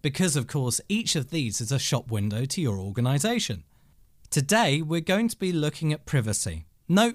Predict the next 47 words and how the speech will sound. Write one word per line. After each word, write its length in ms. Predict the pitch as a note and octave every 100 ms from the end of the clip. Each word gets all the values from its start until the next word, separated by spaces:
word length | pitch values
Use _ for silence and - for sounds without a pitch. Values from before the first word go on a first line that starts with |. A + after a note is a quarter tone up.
| -
not 320 | G#3 A3+ -
social 400 | - G3+ G3+ G3
media 400 | E3+ E3+ D3+ B2+
profile 480 | - G3+ A#3+ C#3+ G2+
privacy, 560 | A2+ G2 G2 A#2+ D3 - - - -
but 180 | E3+ -
privacy 480 | C4+ C#4 B3 A#3+ G#3
when 180 | F#3+
it 80 | F3+
comes 300 | - F3 F3
to 160 | - C#3+
your 120 | C3+
domain 540 | C#3+ B2+ C3+ F#3 F#3
name 320 | F3 D#3 D#3+ C#3
registration. 760 | A#2+ A#2+ - F#3 F#3+ - F2+ - - _ -
There 220 | D#3+ E3
are 40 |
a 40 | E3
number 340 | F3+ A#3 B3+
of 140 | A#3 F#3+
ways 300 | E3 A#2+ -
that 100 | B2
you 120 | C3+
can 220 | D3+ B2+
register 480 | C#3 E3 E3 - A#2
that 240 | A#2+ B2+
name. 400 | D3 D#3+ G2+ E2+ - _ _
You 140 | D#3+ F3
can 220 | E3+ D3+
use 300 | C3+ B2+ A#2
a 60 | G2+
local 320 | G#2 G#2+ A2+
provider, 640 | A2+ G#2+ D3+ F3+ G#3+ A3
or 120 | A#3
you 140 | A#3 G#3
can 220 | F#3+ E3+
just 260 | F#3+ - -
go 160 | F3+
online 480 | G3 F3+ C3 B2 C3 - - -
and 120 | B2+
use 220 | C#3+ C#3
one 220 | B2 B2 B2
of 80 |
the 80 | B2
big 280 | G#2 A#2+ G#2+
companies 540 | - D#3+ C#3 G2+ F2+
like 220 | G#2 G#2+